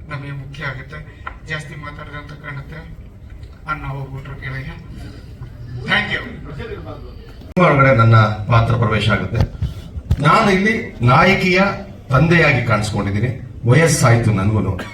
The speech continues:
Speaker 2: ಎರಡು ವರ್ಷದ ಹಿಂದೆ ನಾನು ಹೀರೋಯಿನ್ ಜೊತೆ ಡುಯೆಟ್ ಹಾಡಿದ್ದೆ ಹೀರೋ ಆಗಿ. ಟಕ್ ಅಂದ್ಬಿಟ್ಟು ಬರ್ತಿ ಕೊಟ್ರು. But ಇದ್ರಲ್ಲಿ ಒಂದು ಲಕ್ ಏನು ಅಂತ ಅಂದ್ರೆ ಎರಡು ಶೇಡ್ ಇದೆ. ಒಂದು ಯಂಗ್ ಗೆಟಪ್ ಅಲ್ಲೂ ಇರ್ತೀನಿ, ಓಲ್ಡ್ ಗೆಟಪ್ ಅಲ್ಲೂ ಕಾಣಿಸ್ಕೊಳ್ತೀನಿ. ಎರಡು ಶೇಡ್ ಇರುವಂತಹ ಒಂದು ಅಪರೂಪದ ಪಾತ್ರ.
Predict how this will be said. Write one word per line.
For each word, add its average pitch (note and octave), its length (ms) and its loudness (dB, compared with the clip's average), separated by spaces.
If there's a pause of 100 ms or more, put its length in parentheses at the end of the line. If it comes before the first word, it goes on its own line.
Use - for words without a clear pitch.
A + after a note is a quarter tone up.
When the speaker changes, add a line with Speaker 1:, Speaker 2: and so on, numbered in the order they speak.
(180)
Speaker 2:
ಎರಡು F3 300 6
ವರ್ಷದ F3 220 4
ಹಿಂದೆ F3+ 240 4
ನಾನು D3+ 280 6
ಹೀರೋಯಿನ್ D3+ 400 6
ಜೊತೆ C3 200 2
ಡುಯೆಟ್ B2+ 400 4
ಹಾಡಿದ್ದೆ A2+ 400 2
ಹೀರೋ G#2+ 320 4
ಆಗಿ. G2+ 160 -4
ಟಕ್ - 360 0
ಅಂದ್ಬಿಟ್ಟು C#3+ 380 0
ಬರ್ತಿ B2 400 2
ಕೊಟ್ರು. - 560 -4 (540)
But G#3 180 6
ಇದ್ರಲ್ಲಿ E4 240 6
ಒಂದು A3 320 4
ಲಕ್ G#3+ 200 0
ಏನು G#3 160 6
ಅಂತ F#3 180 4
ಅಂದ್ರೆ F3 500 2 (200)
ಎರಡು A3 320 4
ಶೇಡ್ B2 300 4
ಇದೆ. - 360 -4 (520)
ಒಂದು C3 300 4
ಯಂಗ್ C#3 200 4
ಗೆಟಪ್ F3 280 2
ಅಲ್ಲೂ F3+ 180 4
ಇರ್ತೀನಿ, G#3 520 -2 (220)
ಓಲ್ಡ್ D3 320 4
ಗೆಟಪ್ C3+ 260 0
ಅಲ್ಲೂ - 520 -6 (140)
ಕಾಣಿಸ್ಕೊಳ್ತೀನಿ. A2+ 560 0
ಎರಡು F#3 360 0
ಶೇಡ್ F#3 240 2
ಇರುವಂತಹ D3 540 0
ಒಂದು G#2+ 180 0
ಅಪರೂಪದ F3 640 0
ಪಾತ್ರ. - 560 0